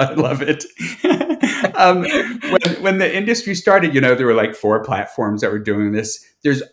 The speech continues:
there's ninety-two that have been licensed. Some have come and gone. And now we've got sixty-seven active platforms. So think about that from a work perspective for us. We've gotta coordinate on getting that information from sixty-seven different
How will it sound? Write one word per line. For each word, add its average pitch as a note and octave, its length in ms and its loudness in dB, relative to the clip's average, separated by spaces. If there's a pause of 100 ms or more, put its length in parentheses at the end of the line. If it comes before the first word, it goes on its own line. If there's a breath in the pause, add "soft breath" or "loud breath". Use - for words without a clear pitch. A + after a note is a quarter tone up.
there's B2+ 220 -2
ninety-two D#3 600 0
that A#2+ 140 0
have G#2+ 120 0
been G2+ 140 -4
licensed. A#2 580 -4
Some A2+ 180 -2
have G#2+ 120 -6
come A2+ 380 -2
and G#2+ 120 -4
gone. G#2+ 360 -2
And G#2 120 -2
now A2+ 160 -2
we've C3 120 -4
got A#2 200 0
sixty-seven B2 840 -6
active A#2 460 -10
platforms. A2+ 580 -6 (220 soft breath)
So D3 160 -6
think F3 180 -6
about B2 420 0
that - 160 0
from A#2+ 140 0
a G#2 40 2
work A2 280 -2
perspective A2 560 -4
for G#2+ 180 -2
us. C3 260 -2
We've A#2 120 -6
gotta F#2+ 160 -4
coordinate A2+ 600 -2 (240 loud breath)
on A2 200 -4
getting A#2 400 0
that G2+ 240 -4
information A2 560 -6
from G2 160 -8
sixty-seven G#2 720 -8
different G#2+ 380 -8